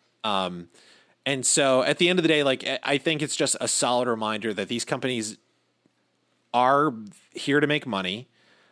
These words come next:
and they're not primarily here to make you as a consumer happy. And if they think they can make you happy and make a profit, they'll do it.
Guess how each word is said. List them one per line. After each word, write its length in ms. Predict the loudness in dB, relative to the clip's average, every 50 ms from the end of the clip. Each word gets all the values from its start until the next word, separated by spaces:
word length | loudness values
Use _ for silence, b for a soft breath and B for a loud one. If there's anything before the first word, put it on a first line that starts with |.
| b b b _ -4
and 500 | -2 -2 0 0 0 0 -2 -2 -6 -8 -4
they're 200 | 0 0 2 2
not 260 | 2 2 0 -2 -2
primarily 500 | -2 -2 0 0 -2 -2 -2 -2 -4 -4
here 200 | -4 -4 -4 -4
to 100 | -4 -4
make 220 | -6 -6 -6 -6
you 100 | -6 -6
as 100 | -6 -6
a 40 | -8
consumer 420 | -8 -8 -8 -6 -6 -8 -8 -10
happy. 520 | -8 -6 -6 -6 -6 -6 -6 -8 -8 -8 b b b b b b b b b b _ _ -4
And 640 | -2 -2 0 0 0 0 -2 -2 -4 -4 -6 -6 -8 _ _
if 160 | -4 -4 -2 0
they 160 | 0 0 0
think 220 | 2 0 0 2
they 100 | 0 0
can 120 | 0 0 -2
make 160 | -4 -2 -2
you 100 | -4 -2
happy 440 | 0 0 0 0 0 -2 -2 -2 -2
and 160 | -4 -4 -4
make 140 | -4 -6 -6
a 60 | -6
profit, 420 | -4 -2 -2 -2 -2 -2 -4 -4
they'll 160 | -4 -4 -6
do 240 | -4 -4 -2 0 2
it. 240 | 2 2 0 -4 b